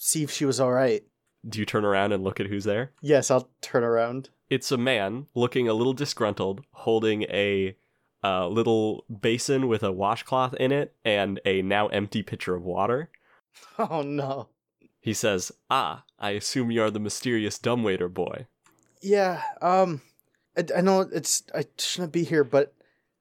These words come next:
Speaker 1: uh,
Speaker 2: I, I
Speaker 1: I,
Speaker 2: can't say I
Speaker 1: uh,
Speaker 2: recognize you. Are you one
Speaker 1: uh,
Speaker 2: of the stable hands?
Speaker 1: Yes. I'm one of the
Speaker 2: Oh.
Speaker 1: stable hands.
Speaker 2: Then I assume you're here to see Allie.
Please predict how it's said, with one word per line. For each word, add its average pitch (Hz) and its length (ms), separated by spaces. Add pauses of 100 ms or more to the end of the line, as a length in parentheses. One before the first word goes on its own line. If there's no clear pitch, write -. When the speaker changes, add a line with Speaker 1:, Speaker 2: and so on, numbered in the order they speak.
(260)
Speaker 1:
uh, 147 300 (800)
Speaker 2:
I, 151 80
I - 160
Speaker 1:
I, 190 80
Speaker 2:
can't 190 160
say 170 100
I 139 60
Speaker 1:
uh, - 60
Speaker 2:
recognize 131 360
you. 120 80
Are 117 80
you 156 100
one 190 120
Speaker 1:
uh, 185 40
Speaker 2:
of 139 60
the 113 60
stable 139 320
hands? 190 480 (600)
Speaker 1:
Yes. - 640 (580)
I'm 160 440
one 170 180
of 170 60
the 156 60
Speaker 2:
Oh. 143 120
Speaker 1:
stable 147 200
hands. 127 500 (560)
Speaker 2:
Then 120 120
I 127 80
assume 127 280
you're 117 100
here 117 120
to 104 80
see 104 180
Allie. 135 360